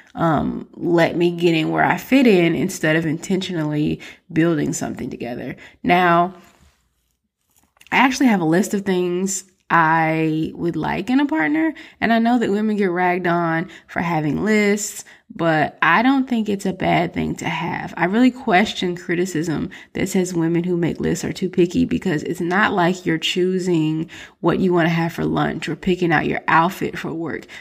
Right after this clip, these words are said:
You're making decisions about giving people access to you and to your life in ways that could have unforeseen and potentially long-lasting impacts. So for me, having a list has been helpful, um, to stay grounded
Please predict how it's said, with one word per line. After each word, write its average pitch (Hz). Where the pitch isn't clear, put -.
You're 226
making 285
decisions 202
about 170
giving 185
people 170
access 185
to 175
you 165
and 170
to 196
your 180
life 196
in 170
ways 156
that 156
could 170
have 180
unforeseen 160
and 165
potentially 170
long-lasting 165
impacts. 165
So 185
for 180
me, 180
having 190
a 160
list 170
has 165
been 151
helpful, 165
um, 156
to 175
stay 165
grounded 185